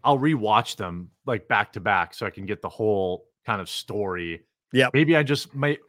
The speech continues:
Speaker 1: kinda like the f-, goldfish brain where, like, there's too much going on.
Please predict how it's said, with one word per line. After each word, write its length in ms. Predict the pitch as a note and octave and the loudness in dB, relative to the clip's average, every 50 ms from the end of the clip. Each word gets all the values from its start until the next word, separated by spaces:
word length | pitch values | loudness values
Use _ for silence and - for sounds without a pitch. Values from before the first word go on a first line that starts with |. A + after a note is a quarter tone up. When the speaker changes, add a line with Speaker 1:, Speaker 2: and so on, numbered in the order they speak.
| - | -12
Speaker 1:
kinda 180 | - E3+ D#3+ D#3 | -6 -4 -4 -2
like 140 | C3+ A#2+ - | -2 -4 -4
the 60 | - | -8
f-, 260 | G#2+ - - - - _ - | -12 -12 -14 -20 -18 _ -6
goldfish 480 | A#2 A#2 B2 A#2+ - C3+ A#2+ - - - | -4 -4 -4 -6 -6 -8 -8 -8 -8 -10
brain 360 | - G#2+ G2+ G2+ G2+ G2 F#2 | -8 -6 -6 -6 -6 -8 -8
where, 120 | F2+ F2+ F2+ | -8 -8 -8
like, 220 | F2+ F#2 F2 - | -8 -8 -8 -8
there's 180 | A2 G2+ F#2 - | -8 -10 -10 -10
too 200 | - - F3 F3 | -10 -6 -4 0
much 240 | D#3 D#3 - - - | 0 0 -2 -2 -2
going 220 | D3 B2+ B2 A#2 | -2 0 0 0
on. 320 | A#2 A2+ A2+ A2+ A2+ A2 | 0 2 2 0 0 -2